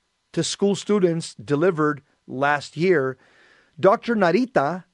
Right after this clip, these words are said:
expanded on his euthanasia ideas. He referred to the two thousand nineteen Swedish horror film Midsommar,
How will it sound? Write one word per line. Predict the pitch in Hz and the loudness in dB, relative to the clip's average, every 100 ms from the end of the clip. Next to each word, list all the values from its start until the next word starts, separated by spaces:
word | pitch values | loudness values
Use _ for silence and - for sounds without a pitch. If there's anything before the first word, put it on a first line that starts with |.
| _ | _
expanded | 156 - - - 175 202 208 - | -4 -2 -4 0 2 2 0 0
on | 160 | 0
his | 160 127 | 0 -2
euthanasia | 185 185 165 170 151 175 | -2 0 2 2 2 0
ideas. | 151 151 135 196 156 101 104 _ _ _ _ - - _ | 2 0 -2 0 0 -2 -12 _ _ _ _ -20 -20 _
He | - 240 | -2 0
referred | 247 196 262 311 269 | 0 0 2 2 0
to | - | 0
the | 196 | 0
two | - 233 | 0 0
thousand | - 220 202 180 | 2 2 2 -2
nineteen | 185 202 190 196 185 - | -2 -2 -2 -2 -2 -10
Swedish | - - 180 202 202 185 - | -14 -8 -2 2 4 4 0
horror | - 220 247 240 156 | -4 2 4 4 2
film | - 143 143 156 - _ _ _ _ 143 | -2 -2 0 -4 -10 _ _ _ _ -6
Midsommar, | 143 175 185 - - - 220 269 151 135 151 | 0 2 2 -2 -4 2 2 2 2 2 -2